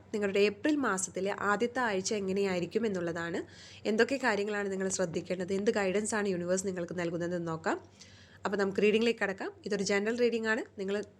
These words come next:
ജീവിത സാഹചര്യവുമായി റെസൊനേറ്റ് ചെയ്യുന്ന പോസിറ്റീവ് കാര്യങ്ങളെ മാത്രം അട്രാക്ട് ചെയ്യാനായിട്ട് ശ്രദ്ധിക്കാം. അപ്പോൾ നമുക്ക് റീഡിങ്ങിലേക്ക് കടക്കാം.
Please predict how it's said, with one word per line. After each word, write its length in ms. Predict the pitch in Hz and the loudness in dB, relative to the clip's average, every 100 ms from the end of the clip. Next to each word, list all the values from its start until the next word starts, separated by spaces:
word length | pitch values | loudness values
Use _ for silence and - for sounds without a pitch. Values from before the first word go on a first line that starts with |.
| 190 | 0
ജീവിത 260 | 202 190 | 2 2
സാഹചര്യവുമായി 640 | 202 214 214 226 226 202 | 0 -2 -2 -2 -2 0
റെസൊനേറ്റ് 400 | 185 185 226 233 | 0 0 0 -2
ചെയ്യുന്ന 300 | 226 185 202 - - - - | -2 -2 -4 -6 -14 -20 0
പോസിറ്റീവ് 440 | 247 262 339 381 | 2 4 4 4
കാര്യങ്ങളെ 340 | 285 196 185 190 | 2 -2 -2 -2
മാത്രം 400 | 185 180 226 240 | 0 0 0 -2
അട്രാക്ട് 360 | 190 170 165 | -2 -4 -4
ചെയ്യാനായിട്ട് 380 | 185 175 170 170 | -6 -6 -6 -2
ശ്രദ്ധിക്കാം. 520 | 175 170 160 160 277 - - - - - - - | -2 -2 -6 -6 -8 -8 -20 -20 -20 -20 -12 -6
അപ്പോൾ 120 | 190 | -2
നമുക്ക് 220 | 185 185 | 0 0
റീഡിങ്ങിലേക്ക് 420 | 180 175 175 175 | 0 2 0 0
കടക്കാം. 320 | 170 160 208 | -2 -2 -4